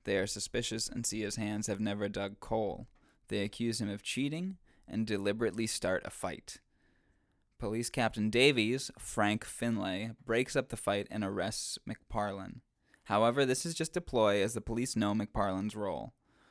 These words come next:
Davies explains to McParlin the problem of the Molly Maguires and that they are named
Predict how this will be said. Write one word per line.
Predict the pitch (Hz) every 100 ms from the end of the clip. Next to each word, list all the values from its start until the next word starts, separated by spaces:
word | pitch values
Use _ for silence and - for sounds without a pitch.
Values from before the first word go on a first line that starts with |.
| _ -
Davies | 110 117 147 147
explains | 135 - - 117 117
to | -
McParlin | 110 98 107 101 101 107 - _ _
the | 101
problem | - 117 131 151 160
of | - 117
the |
Molly | 113 113 117 107
Maguires | 92 - 53 58 76 - - _ _ _ -
and | 104 107
that | 104 104
they | 107 98
are | 78
named | 95 101 104 117 127 127